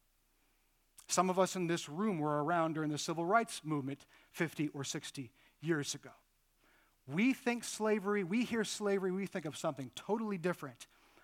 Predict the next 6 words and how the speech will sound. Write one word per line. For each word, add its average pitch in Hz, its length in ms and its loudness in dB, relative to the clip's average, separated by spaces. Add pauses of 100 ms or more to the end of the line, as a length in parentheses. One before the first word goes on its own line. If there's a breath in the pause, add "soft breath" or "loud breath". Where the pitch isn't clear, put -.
(140 soft breath)
than 151 180 0
Paul's 156 380 2
readers 127 560 -4 (240)
thought 135 360 -4
or 131 120 -12
heard. - 400 -14